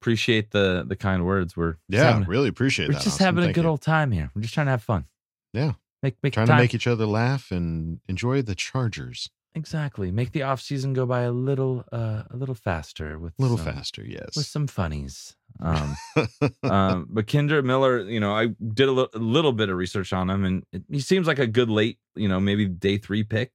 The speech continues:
Speaker 1: that could be a special teams guy, maybe a backup. I'm not sure if he's, like, starting caliber, but it's cool to see what everyone's, you know, looking at. There's so many guys in this draft that we could get. It'll just kinda depend on how those first few rounds fall, but
Speaker 2: Mm-hmm.
Speaker 1: definitely, definitely an interesting choice.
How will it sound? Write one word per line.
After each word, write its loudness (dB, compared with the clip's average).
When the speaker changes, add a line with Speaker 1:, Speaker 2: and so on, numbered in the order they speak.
Speaker 1:
that -2
could 2
be 2
a 2
special -2
teams -2
guy, 2
maybe 0
a 0
backup. -4
I'm -2
not 0
sure -2
if -6
he's, -2
like, -4
starting -6
caliber, -4
but -6
it's 2
cool 4
to 2
see 2
what 4
everyone's, 2
you -4
know, 0
looking 2
at. 0
There's 0
so -2
many 0
guys 0
in -2
this -6
draft -2
that 0
we -2
could -2
get. -6
It'll -4
just -8
kinda -2
depend -6
on -4
how -2
those -6
first -6
few -2
rounds -2
fall, -6
but -8
Speaker 2:
Mm-hmm. 2
Speaker 1:
definitely, -2
definitely -6
an -4
interesting -8
choice. -6